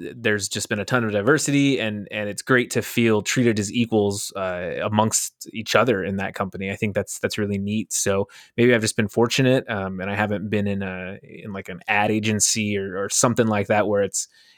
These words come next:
it's mostly men, you know, doing this, this, and this, and then the women get the shit jobs. Um,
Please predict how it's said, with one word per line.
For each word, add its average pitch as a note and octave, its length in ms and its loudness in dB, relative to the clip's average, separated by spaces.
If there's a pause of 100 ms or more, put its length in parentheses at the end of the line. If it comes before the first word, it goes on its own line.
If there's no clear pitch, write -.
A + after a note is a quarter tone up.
(120)
it's - 180 -10
mostly A#2 420 4
men, G#2+ 420 4
you G#2+ 80 2
know, G2+ 220 0
doing G#2 360 2
this, G#2 200 2
this, - 220 0
and G2+ 120 0
this, G2 300 0
and G2 100 -4
then G2 140 -4
the G2 80 -2
women G2+ 240 2
get F#2+ 140 -4
the - 40 -12
shit F#2 240 -2
jobs. G2 480 0 (920)
Um, F#2 420 0